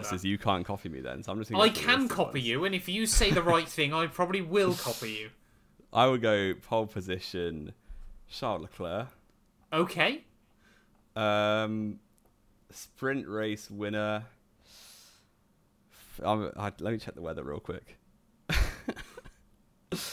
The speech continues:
Speaker 1: I'm going triad on this. I want those points. I think I'm still ahead of you right now. So it's all
Speaker 2: You
Speaker 1: good.
Speaker 2: are ten to eight, I wanna say.
Speaker 1: Yeah.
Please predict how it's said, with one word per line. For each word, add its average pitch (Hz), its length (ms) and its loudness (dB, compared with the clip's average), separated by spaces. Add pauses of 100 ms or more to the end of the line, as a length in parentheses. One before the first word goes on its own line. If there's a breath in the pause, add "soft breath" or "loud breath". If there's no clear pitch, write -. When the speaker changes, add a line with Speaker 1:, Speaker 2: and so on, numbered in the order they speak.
(220 loud breath)
Speaker 1:
I'm 104 120 0
going 98 220 2
triad 92 340 0
on 85 80 -6
this. 78 180 -8
I 90 60 -6
want 92 160 -6
those 69 160 -6
points. - 400 -8
I 95 80 -2
think 139 180 -2
I'm 101 200 0
still 90 180 -2
ahead 92 200 -4
of 85 60 -4
you 67 80 -6
right 65 180 -6
now. 80 200 -6
So - 160 -10
it's 67 100 -8
all 147 80 -2
Speaker 2:
You 165 80 2
Speaker 1:
good. 180 60 6
Speaker 2:
are 147 200 4
ten 180 320 -2
to 185 200 0
eight, 196 200 2
I 196 40 0
wanna 214 220 -4
say. 233 360 -4 (600 soft breath)
Speaker 1:
Yeah. 92 280 0